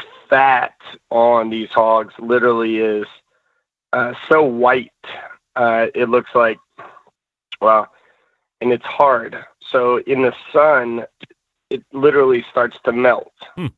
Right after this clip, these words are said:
Speaker 1: Uh, once you touch it with your hands, it's such a nice, smooth texture. It literally just starts to melt. Um, if you've ever held a Kobe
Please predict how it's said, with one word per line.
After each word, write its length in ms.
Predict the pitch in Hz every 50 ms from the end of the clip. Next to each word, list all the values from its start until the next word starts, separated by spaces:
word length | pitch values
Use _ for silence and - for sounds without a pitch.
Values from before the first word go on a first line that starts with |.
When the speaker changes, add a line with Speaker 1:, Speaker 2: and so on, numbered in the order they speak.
| _ _ -
Speaker 1:
Uh, 220 | 117 113 110 110 110
once 300 | 117 127 131 127 - -
you 120 | 135 113
touch 400 | - - - 139 127 120 - -
it 220 | 127 120 110 -
with 200 | - 123 120 -
your 140 | - 117 117
hands, 540 | - - 131 131 123 117 110 110 110 113 110 _ _ _ _ _ -
it's 180 | 127 110 - _ _ -
such 260 | - 123 120 - - 123
a 60 | 113
nice, 440 | 117 120 120 120 120 117 117 117 - - - -
smooth 420 | 131 131 127 123 123 123 120 - -
texture. 480 | - 123 113 - - - - 117 113
It 140 | 113 107 113
literally 340 | 120 120 120 117 117 113 107
just 240 | 98 110 107 - -
starts 320 | - 117 113 110 107 - _
to 80 | 120 107
melt. 280 | 107 110 110 104 - _ _ _ _ _ _ _ _ _ _ _ _ _ 117
Um, 360 | 117 113 113 113 113 113 113
if 240 | - _ _ - 135
you've 140 | 127 110
ever 240 | 117 117 110 117 113
held 280 | 110 120 117 113 110 117
a 80 | 113
Kobe 480 | - - 123 120 120 113 117 110 110 104